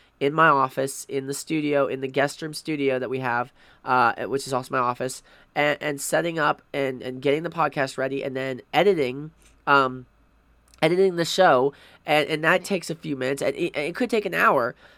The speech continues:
Speaker 1: um, which, you know, you don't, if you don't understand this, and wh-, what people are listening to this, I want them to understand, podcasting is great.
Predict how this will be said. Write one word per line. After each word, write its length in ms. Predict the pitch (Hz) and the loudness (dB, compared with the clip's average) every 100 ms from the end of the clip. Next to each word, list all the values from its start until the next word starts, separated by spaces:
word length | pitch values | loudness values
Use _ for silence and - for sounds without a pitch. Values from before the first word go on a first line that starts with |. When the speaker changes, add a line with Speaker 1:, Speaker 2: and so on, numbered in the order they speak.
| _ | _
Speaker 1:
um, 260 | 147 151 - - _ - | 2 2 0 -14 _ 2
which, 260 | 190 190 - _ | 4 4 -2 _
you 160 | - 165 | -8 -2
know, 220 | 156 - | -2 -2
you 200 | 160 170 | -6 0
don't, 240 | 180 208 - | 2 2 2
if 220 | 175 165 | 0 0
you 100 | 170 | -6
don't 320 | 151 185 240 | 2 4 4
understand 580 | 208 196 185 175 - 165 | -2 0 -2 0 0 0
this, 100 | 127 | 0
and 80 | 135 | -4
wh-, 160 | 151 151 | -4 -4
what 140 | 160 | -2
people 200 | 185 202 | -2 -2
are 60 | 185 | -2
listening 380 | 175 160 151 | -2 -6 -6
to 40 | 131 | -6
this, 140 | 131 | -4
I 40 | 127 | -6
want 200 | 143 143 | -6 -8
them 100 | 151 | -6
to 40 | |
understand, 380 | 147 139 123 110 _ _ - | -6 -4 -6 -8 _ _ -20
podcasting 840 | - - 170 180 190 175 - 165 | -6 4 4 4 0 -2 -4 -10
is 220 | 104 135 | -2 -2
great. 420 | 123 127 120 101 | -2 -2 -2 -2